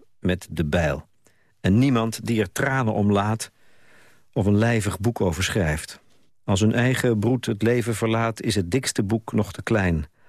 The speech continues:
Na de nieuwe Big Bang is dit alles voorbij. De kip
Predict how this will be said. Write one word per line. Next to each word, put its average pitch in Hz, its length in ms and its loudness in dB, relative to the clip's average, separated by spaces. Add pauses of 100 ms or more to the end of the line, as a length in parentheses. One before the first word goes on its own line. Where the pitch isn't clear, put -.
(600)
Na 135 280 2
de 127 160 0
nieuwe 117 360 2
Big 101 320 -2
Bang 85 480 0 (200)
is - 180 -2
dit 98 140 0
alles 90 260 0
voorbij. 76 480 -2 (400)
De - 100 -6
kip - 260 -2